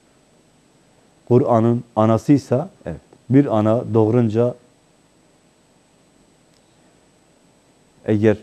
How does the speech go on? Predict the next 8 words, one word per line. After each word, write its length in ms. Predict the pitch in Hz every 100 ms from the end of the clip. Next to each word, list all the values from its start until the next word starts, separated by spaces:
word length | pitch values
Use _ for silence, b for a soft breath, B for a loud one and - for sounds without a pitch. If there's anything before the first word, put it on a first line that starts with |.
| -
bu 200 | 123 127
doğuran 440 | 117 110 113 117 - -
Fatiha 440 | 113 110 113 131
ise 340 | 120 - 120 123 -
neyi 240 | 110 135 123
doğurur? 340 | 113 113 139 - _ _
Kur'an'ı 440 | - 117 117 135 156
doğurur. 300 | 92 87